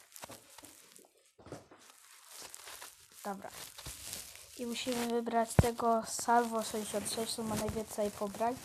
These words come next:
trzydzieści trzy miliony. I musimy go po prostu,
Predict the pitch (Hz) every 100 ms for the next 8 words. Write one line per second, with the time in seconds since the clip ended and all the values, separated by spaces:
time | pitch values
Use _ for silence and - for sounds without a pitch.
0 | - - - - 202 214 - 214 208 208
1 | 226 285 - - - - - - - -
2 | - 254 - 233 220 214 202 214 214 -
3 | - 208